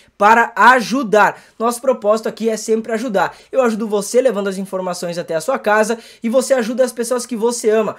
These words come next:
compartilhando essas informações que são de utilidade pública e, sem dúvidas, muito importantes. Então, se você já compartilhou, comenta aí agora mesmo: "Thiago, eu já compartilhei para ajudar." E agora,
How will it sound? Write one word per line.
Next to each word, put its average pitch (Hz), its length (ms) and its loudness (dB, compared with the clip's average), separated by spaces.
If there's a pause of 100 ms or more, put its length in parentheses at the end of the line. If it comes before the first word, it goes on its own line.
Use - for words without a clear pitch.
(140)
compartilhando 233 840 0
essas 202 180 -8
informações 220 720 -4
que 220 100 -8
são 226 260 -2 (280)
de 180 160 -4
utilidade 208 420 -2
pública 214 480 -6 (180)
e, 233 80 -4
sem 247 220 -2
dúvidas, 220 400 0 (220)
muito 226 340 0
importantes. 214 800 -4
Então, 233 220 -2
se 233 100 -4
você 226 220 -4
já 208 160 2
compartilhou, 226 640 0
comenta 240 360 -2
aí 247 60 2
agora 240 240 -2
mesmo: 190 400 -2
"Thiago, 190 440 2
eu 214 220 4
já 214 280 0
compartilhei 220 880 0 (240)
para 220 440 4
ajudar." 208 760 4
E 214 60 0
agora, 254 380 4